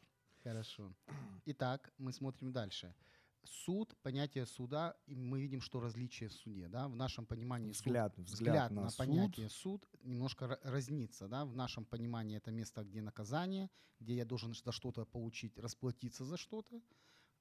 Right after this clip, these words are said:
Speaker 1: а пон-, понятие Израиля немножко по-другому. Это место, где выносится, ну, как бы, как правильно сказать,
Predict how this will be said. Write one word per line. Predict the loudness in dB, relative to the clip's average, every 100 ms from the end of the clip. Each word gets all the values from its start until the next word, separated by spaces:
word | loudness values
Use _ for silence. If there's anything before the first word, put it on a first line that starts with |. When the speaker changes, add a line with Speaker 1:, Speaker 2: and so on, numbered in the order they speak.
| -4
Speaker 1:
а | -2 -2 -2
пон-, | -4 -4 -4
понятие | -2 0 -2 -4 -4
Израиля | -2 0 0 0 -2
немножко | -2 -2 -4 -4 -2 -4 -6
по-другому. | -6 -4 2 2 0 -6
Это | -6
место, | -2 0 0 -2 -4 -4 -20 -20 _
где | -4 -2
выносится, | 0 0 -2 -4 -6 -2 -2 -4
ну, | -8
как | -10 -12
бы, | -12 -16 -18 -20 _ _
как | -12 -12
правильно | -12 -12 -12
сказать, | -16 -18 -18 -20